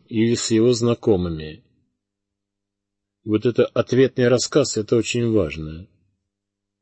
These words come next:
Мне приходилось рассказывать отцу Иоанну Крестьянкину о том, как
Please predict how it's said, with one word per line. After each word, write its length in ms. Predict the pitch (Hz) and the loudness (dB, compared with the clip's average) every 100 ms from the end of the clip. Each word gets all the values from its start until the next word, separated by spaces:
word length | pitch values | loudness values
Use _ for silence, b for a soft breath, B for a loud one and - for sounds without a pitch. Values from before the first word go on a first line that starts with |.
| _ _ _ _ _ _ _ _ _ _ _ _ | _ _ _ _ _ _ _ _ _ _ _ _
Мне 240 | 104 107 104 | -4 0 0
приходилось 800 | 113 107 117 104 117 104 101 104 | 0 0 0 2 6 6 4 2
рассказывать 880 | 104 - 117 87 92 92 87 - _ _ _ _ _ _ _ _ _ _ _ _ _ | 2 2 0 2 0 -2 -4 -14 _ _ _ _ _ _ _ _ _ _ _ _ _
отцу 420 | 101 95 - 107 | -4 -4 2 4
Иоанну 300 | 104 101 98 | 4 4 0
Крестьянкину 1000 | - 107 - 127 139 160 131 101 90 - _ _ _ _ _ _ _ _ _ b b - | -2 -2 0 2 2 2 2 0 -2 -8 _ _ _ _ _ _ _ _ _ b b -12
о 120 | 90 | -12
том, 320 | - 120 82 - | 0 2 2 -2
как 420 | 120 110 - - | 0 0 -2 -14